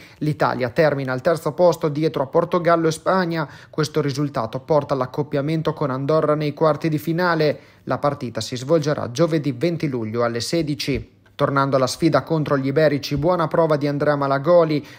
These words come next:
una rete nel finale di gara per l'attaccante del Tresino, una traversa e contributo decisivo nel vantaggio azzurro, con un tiro deviato in porta da Compagno che ha aperto le marcature nel match a quota due ventinove.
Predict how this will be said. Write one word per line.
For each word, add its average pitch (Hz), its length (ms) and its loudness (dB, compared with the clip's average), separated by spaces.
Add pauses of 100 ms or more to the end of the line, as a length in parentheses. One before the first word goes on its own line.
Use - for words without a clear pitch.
una 139 200 -2
rete 135 260 -2
nel 127 180 -6
finale 135 320 -4
di 131 100 -4
gara 143 300 0
per 147 120 -2
l'attaccante 147 600 -2
del 156 180 0
Tresino, 160 680 -2
una 139 240 -2
traversa 156 640 0
e 143 180 -6
contributo 175 600 0
decisivo 147 500 -2
nel 165 160 0
vantaggio 160 480 2
azzurro, 170 640 2 (160)
con 147 180 -2
un 139 140 -4
tiro 156 240 2
deviato 135 400 -2
in 131 140 -6
porta 156 300 0
da 143 120 0
Compagno 127 580 -2
che 139 120 -2
ha 135 80 2
aperto 143 340 0
le 135 120 0
marcature 165 580 0
nel 160 180 0
match 107 240 -4
a 120 60 -4
quota 127 340 -2
due 139 260 -2
ventinove. 143 840 0